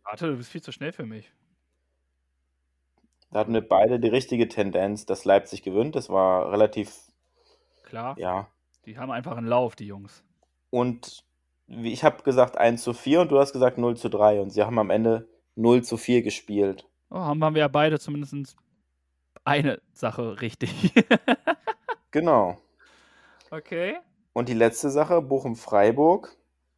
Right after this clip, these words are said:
Speaker 2: haben wir beide auf Freiburg getippt. Beide haben zwei zu drei getippt und sie haben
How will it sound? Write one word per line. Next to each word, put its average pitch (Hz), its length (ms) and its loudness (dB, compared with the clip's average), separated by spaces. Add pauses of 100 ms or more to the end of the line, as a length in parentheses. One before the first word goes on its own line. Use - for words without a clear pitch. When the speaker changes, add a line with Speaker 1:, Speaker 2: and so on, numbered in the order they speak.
(1160)
Speaker 2:
haben 113 180 2
wir 117 80 4
beide 120 340 6
auf 123 120 2
Freiburg 107 360 0
getippt. - 520 -4 (120)
Beide 139 220 4
haben 131 120 0
zwei 107 200 4
zu - 100 -12
drei 98 220 4
getippt 180 300 0
und 139 120 -4
sie 127 120 0
haben 127 180 -4